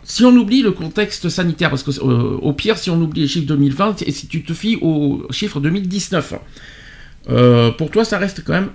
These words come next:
élevé, en, on va dire en général. Trois millions, par exemple, en deux mille dix-neuf, euh, trois mille, trois millions cinq cent trente-quatre mille, euh, allez, trois millions, euh, cinq cent trente-cinq mille, euh, visas en deux mille vingt, en deux mille dix-neuf, en France.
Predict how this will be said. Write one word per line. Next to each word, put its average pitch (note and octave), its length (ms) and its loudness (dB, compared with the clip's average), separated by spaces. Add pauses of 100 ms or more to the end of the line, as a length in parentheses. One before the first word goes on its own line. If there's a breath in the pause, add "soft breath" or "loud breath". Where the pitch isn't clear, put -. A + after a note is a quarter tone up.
(120)
élevé, F#3 460 0 (100)
en, C#3 80 -2
on C3 160 2
va C#3 80 2
dire D#3 180 0
en D#3 40 -2
général. C#3 480 -2 (1400 soft breath)
Trois E3 180 2
millions, G3+ 380 4
par C#3 120 -2
exemple, D#3+ 260 0
en D3+ 40 2
deux F3+ 140 -2
mille E3+ 80 -4
dix-neuf, G3 440 -4
euh, G3 120 2
trois F3 180 -6
mille, F#3 160 0 (340)
trois - 140 -6
millions F#3+ 220 0
cinq F3 140 -4
cent E3+ 120 -6
trente-quatre E3 380 -6
mille, F3+ 180 -2
euh, C#3 320 0
allez, B2+ 240 0 (380 loud breath)
trois - 160 0
millions, C#3+ 1080 4
euh, G#2 40 0
cinq D#3+ 160 0
cent E3+ 160 0
trente-cinq C#3+ 400 -4
mille, F3+ 220 0
euh, C3+ 360 4
visas C#3+ 440 0
en D#3 100 -2
deux E3+ 120 0
mille D#3 120 0
vingt, A#2+ 220 -2 (600 soft breath)
en D3 120 4
deux D#3+ 80 6
mille F#3 100 2
dix-neuf, C#3 420 -4 (280)
en C3 60 -2
France. - 360 -8